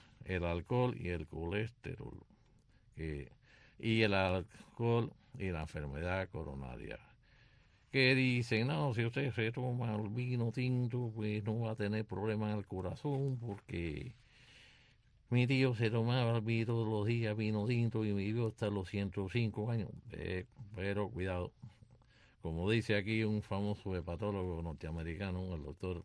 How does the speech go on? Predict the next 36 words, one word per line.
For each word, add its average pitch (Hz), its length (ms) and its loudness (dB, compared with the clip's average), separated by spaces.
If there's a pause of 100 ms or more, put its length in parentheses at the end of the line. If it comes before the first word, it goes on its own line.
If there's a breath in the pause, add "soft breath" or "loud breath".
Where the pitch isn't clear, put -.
(120)
Eugene 85 380 -4
Schiff, - 460 -12 (1040 soft breath)
el 139 160 4
hombre 135 380 2 (400 loud breath)
no 117 180 2
debe 117 200 4
tomar 107 380 -2 (1120 soft breath)
más 123 460 0
de 92 180 -2
dos 113 220 2 (220)
copas - 520 -6 (160)
diarias 87 560 -4 (720 soft breath)
y 104 60 -6
la 110 140 2
mujer 120 340 2 (140)
no 92 100 0
más 95 160 -2
de 95 120 0
una 92 260 -2
copa 98 360 -6
diaria 92 440 -2
de 78 160 -4
vino 92 280 -2
tinto, 107 420 -2
que 101 140 -2
es 104 60 2
el 92 180 -2
que 82 200 -4
tiene 98 320 -2
el 87 100 -2
efecto 92 460 -4
de 82 180 -4 (460 soft breath)
subir 107 400 0
el 85 160 -4
colesterol 82 480 -4
bueno. 78 320 -6